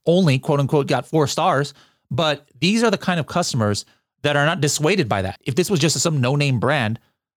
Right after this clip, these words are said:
I see three and a half or four stars, I'm, I'm gonna go away from it. But these are people who are coming with specific buyer intent to buy this exact product. They don't care if it's four stars or not. They already made that purchase decision. So that's the power of,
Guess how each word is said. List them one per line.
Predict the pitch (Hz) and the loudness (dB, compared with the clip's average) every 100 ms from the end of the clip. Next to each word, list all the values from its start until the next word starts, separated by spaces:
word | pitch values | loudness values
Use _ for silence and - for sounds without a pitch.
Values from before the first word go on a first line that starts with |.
| _ - | _ -6
I | |
see | 131 151 | -2 -2
three | 117 131 139 | -2 -2 0
and | 143 | 0
a | |
half | 127 135 - | -2 -2 -4
or | |
four | 104 127 117 | -4 -2 -2
stars, | 175 151 | -2 -2
I'm, | 147 170 | -2 -2
I'm | 160 | 0
gonna | 185 180 | 0 0
go | 151 | 2
away | 143 208 | 2 2
from | 143 | 0
it. | 104 | 0
But | 123 | 0
these | 120 190 | 0 0
are | - | 0
people | 180 175 | -2 0
who | 151 | 0
are | 127 | 0
coming | - 160 143 | -2 -2 0
with | 120 - _ _ _ _ _ _ | -2 -4 _ _ _ _ _ _
specific | - - 135 269 240 143 | -6 -2 -2 0 -2 -2
buyer | 151 202 175 | -2 0 2
intent | 135 175 117 | 0 0 -2
to | - | -4
buy | 110 120 151 | -2 0 0
this | 147 147 | 0 -2
exact | 117 110 135 156 | -2 -2 -2 -2
product. | - 151 117 - _ _ _ | -2 0 -2 -6 _ _ _
They | 370 | -2
don't | 330 | 0
care | 151 | 0
if | 123 | -2
it's | 107 | -4
four | - 123 | -2 -2
stars | 117 123 | 0 -2
or | 143 | -2
not. | 165 | 0
They | 180 | 0
already | 180 175 196 | 2 0 0
made | 135 135 | 0 0
that | 120 - | -2 -2
purchase | 156 139 117 | -4 -2 -4
decision. | 107 104 107 | -4 -4 -4
So | 104 110 | -4 -2
that's | 139 170 | -2 -2
the | - 127 | -2 -4
power | - 139 147 131 110 | -4 -2 0 2 0
of, | 98 | -2